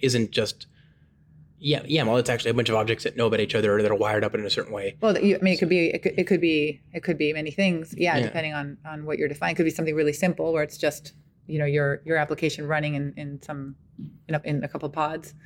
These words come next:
Speaker 1: Yeah.
Speaker 2: Or you could be describing something more, uh, more, uh,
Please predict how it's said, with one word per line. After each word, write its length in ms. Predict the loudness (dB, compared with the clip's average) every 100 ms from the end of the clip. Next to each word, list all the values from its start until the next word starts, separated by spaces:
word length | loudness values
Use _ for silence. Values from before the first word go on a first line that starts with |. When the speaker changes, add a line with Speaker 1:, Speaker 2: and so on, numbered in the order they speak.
| -6
Speaker 1:
Yeah. 220 | -2 0 2
Speaker 2:
Or 220 | 2 4
you 100 | 2
could 140 | 0
be 80 | -2
describing 500 | -6 -4 -2 -2 -4
something 300 | -10 -10 -8
more, 380 | -6 -6 -6 -8 -20 -20 -20 -20 -20 -16
uh, 440 | -6 -4 -2 -2 -4
more, 640 | -2 0 2 0 -2 -4 -4
uh, 320 | -2 -2 -4